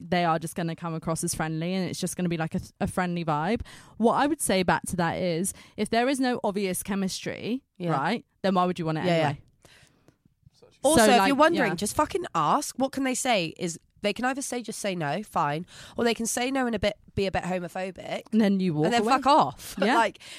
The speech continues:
Speaker 2: you don't really have anything to lose. I know it, I know it can be quite uncomfortable, but this is where, again, I think me and you, like, we've reached a point where we're so comfortable in who we are. There is nothing anyone can say that would offend me
Speaker 1: That in me,
Speaker 2: about
Speaker 1: when
Speaker 2: my
Speaker 1: they say that
Speaker 2: sexuality.
Speaker 1: they're straight, I'm like, Oh,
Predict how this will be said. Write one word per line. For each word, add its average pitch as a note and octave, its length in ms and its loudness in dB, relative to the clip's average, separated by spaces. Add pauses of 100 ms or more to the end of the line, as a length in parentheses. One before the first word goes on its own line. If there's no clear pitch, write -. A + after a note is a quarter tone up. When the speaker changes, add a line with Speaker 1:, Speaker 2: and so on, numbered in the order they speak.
(100)
Speaker 2:
you C4 200 6
don't D#4+ 160 4
really F#4+ 180 2
have C#4+ 220 0
anything A#3+ 400 -2 (200)
to A3 120 2
lose. A3+ 240 2
I G3 80 4
know C4 160 2
it, C#4+ 180 -4
I A#3+ 120 -2
know C4+ 180 2
it E4 100 0
can C4 160 -2
be A#3+ 80 -2
quite - 220 -2
uncomfortable, G3+ 840 -4 (280)
but G#3 80 -4
this B3+ 180 -2
is A3+ 80 -6
where, A3+ 140 2
again, G3+ 260 -2
I F3 60 -4
think F#3 180 -12
me F#3 200 -8
and F3 100 -8
you, F#3+ 120 -6
like, D3+ 220 -8 (320)
we've A3 220 2
reached A#3+ 180 -2
a A3 60 -4
point G3+ 220 -6
where E3 120 -4
we're E3+ 140 -2
so F#3 720 -2 (160)
comfortable G3 520 -2
in D3+ 100 0
who D#3+ 220 -2
we D#3 140 -2
are. D3+ 400 -4 (300)
There G3+ 120 4
is G3+ 140 2
nothing G#3+ 400 0
anyone F#3+ 320 -2
can F3 140 -10
say E3+ 160 -2
that D#3+ 100 -4
would D#3 120 -6
offend E3 260 0
me F3+ 180 0
Speaker 1:
That A#3+ 160 0
in A#3 160 2
me, A#3+ 200 2
Speaker 2:
about G#3+ 160 6
Speaker 1:
when A#3 80 4
Speaker 2:
my B3 60 6
Speaker 1:
they A#3 180 4
say A#3+ 200 4
that - 60 2
Speaker 2:
sexuality. D#3+ 160 2
Speaker 1:
they're G3+ 160 4
straight, G3 600 0
I'm F#3+ 140 -2
like, E3+ 120 -2
Oh, A#3 260 -2